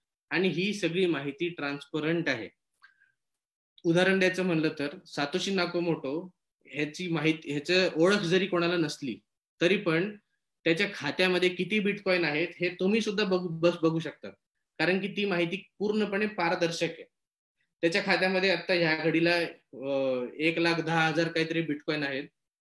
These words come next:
त्यांची जवळपास संख्या कितीतरी शेकडो कोटींमध्ये असेल आज त्याचं मूल्य. तर ही माहिती जी आहे ती त्याला लपवायची पण नाही, कोणा-, कोणाला लपवायची पण नाही, पण at the same time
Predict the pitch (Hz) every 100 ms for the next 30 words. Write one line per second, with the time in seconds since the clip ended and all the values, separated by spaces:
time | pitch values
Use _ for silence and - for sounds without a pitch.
0 | - 143 165 170 165 170 170 165 165 165
1 | 165 165 170 165 165 160 143 127 151 156
2 | 160 156 151 160 156 151 135 143 127 127
3 | 175 - _ _ _ _ _ - 147 165
4 | 156 165 147 147 190 _ _ _ _ _
5 | _ _ 185 208 214 - _ _ _ _
6 | _ _ _ _ 156 139 214 226 202 202
7 | 220 190 208 175 165 208 202 202 196 175
8 | 170 202 196 202 208 196 180 165 156 160
9 | 170 180 165 175 180 185 190 190 190 190
10 | 180 180 190 190 185 190 190 208